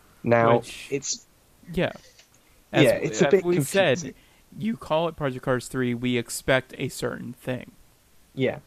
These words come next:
Speaker 1: and that's because the last two games were determined in their course. Now, changing the direction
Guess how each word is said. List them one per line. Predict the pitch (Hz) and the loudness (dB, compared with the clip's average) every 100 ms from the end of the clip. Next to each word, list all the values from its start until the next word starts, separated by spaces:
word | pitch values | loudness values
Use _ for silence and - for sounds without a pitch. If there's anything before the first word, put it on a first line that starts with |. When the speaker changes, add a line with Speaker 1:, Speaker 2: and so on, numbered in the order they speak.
| _ - | _ 0
Speaker 1:
and | 151 | 2
that's | 170 - | 0 -4
because | 151 - 127 117 | -6 0 0 0
the | - | -2
last | 127 143 139 | 2 0 0
two | - 120 | -4 -2
games | 113 107 113 | -2 -2 -4
were | 113 127 123 120 120 - | 0 4 6 6 4 -4
determined | 131 - 127 123 120 117 | -4 2 2 2 -2 -2
in | 113 | -4
their | 107 | -4
course. | - 156 - - - - | 0 2 2 -2 -12 -4
Now, | 131 131 - _ - - - | 0 0 -2 _ -20 -20 -2
changing | - 180 185 180 156 | 2 2 2 0 0
the | 147 | 0
direction | 135 131 - - - | 2 0 -2 -6 -8